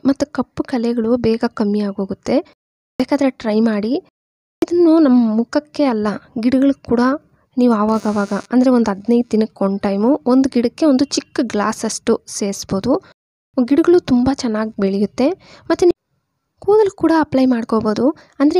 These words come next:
ಈ ನೀರಿಂದ ಚೆನ್ನಾಗಿ ಮಸಾಜ್ ಮಾಡ್ಕೋಬೇಕು. ವಾರಕ್ಕೆ ಒಂದು ಟೈಮು ಐದರಿಂದ ಹತ್ತು ನಿಮಿಷ ಬಿಡಬೇಕು ಮಸಾಜ್ ಮಾಡ್ಕೊಂಡ್ಮೇಲೆ. ಮತ್ತೆ ತಣ್ಣೀರಲ್ಲೇ ವಾಶ್ ಮಾಡ್ಕೋಬೇಕು. ಈ ನೀರಲ್ಲಿ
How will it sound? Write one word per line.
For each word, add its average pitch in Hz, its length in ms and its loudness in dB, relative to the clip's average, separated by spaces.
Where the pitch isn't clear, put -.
ಈ - 100 6
ನೀರಿಂದ 285 380 4
ಚೆನ್ನಾಗಿ 262 360 -2
ಮಸಾಜ್ 233 400 -4
ಮಾಡ್ಕೋಬೇಕು. 196 520 -4
ವಾರಕ್ಕೆ 262 380 0
ಒಂದು 220 200 0
ಟೈಮು 220 240 2
ಐದರಿಂದ 262 420 4
ಹತ್ತು - 220 -12
ನಿಮಿಷ 220 160 -2
ಬಿಡಬೇಕು 202 480 0
ಮಸಾಜ್ 208 380 -6
ಮಾಡ್ಕೊಂಡ್ಮೇಲೆ. 190 560 -2
ಮತ್ತೆ 285 200 0
ತಣ್ಣೀರಲ್ಲೇ 254 580 2
ವಾಶ್ 214 220 -4
ಮಾಡ್ಕೋಬೇಕು. 196 520 -4
ಈ 294 160 6
ನೀರಲ್ಲಿ 294 360 4